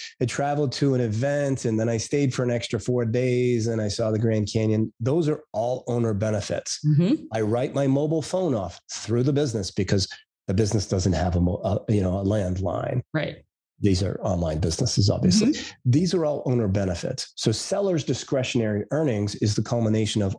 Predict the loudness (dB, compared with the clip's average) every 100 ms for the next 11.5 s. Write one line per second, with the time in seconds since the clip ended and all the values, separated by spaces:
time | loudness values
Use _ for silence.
0 | -6 -4 -2 0 0 0 0 -2 -4 -2
1 | -2 -2 -4 -4 -4 -10 _ _ _ _
2 | -8 -4 -2 -2 -4 -4 -8 -10 _ _
3 | _ _ _ _ _ -4 0 0 -2 -2
4 | -2 0 2 0 -2 _ _ _ -4 -2
5 | 0 0 0 0 0 -2 -6 -12 _ _
6 | _ _ _ -4 0 2 2 0 0 -2
7 | -2 0 2 2 0 0 -2 -2 -4 -6
8 | -8 _ _ _ -4 -2 0 0 0 -2
9 | -4 -4 -2 -2 -4 -8 _ _ _ -4
10 | 0 0 2 0 0 -2 -4 -6 -6 -2
11 | -2 0 -2 -4